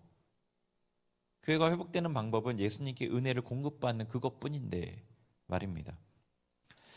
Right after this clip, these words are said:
예수님과의 교통에 문제가 있다면 그 부분부터 해결되어야 교회가 회복이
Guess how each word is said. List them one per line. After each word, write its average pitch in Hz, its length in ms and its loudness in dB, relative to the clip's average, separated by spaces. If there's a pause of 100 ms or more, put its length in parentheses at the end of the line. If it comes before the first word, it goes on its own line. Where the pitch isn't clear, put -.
(200)
예수님과의 185 460 8
교통에 175 320 2
문제가 151 340 2
있다면 147 300 2
그 170 140 8
부분부터 147 540 2
해결되어야 143 1080 2
교회가 131 500 4
회복이 151 560 -4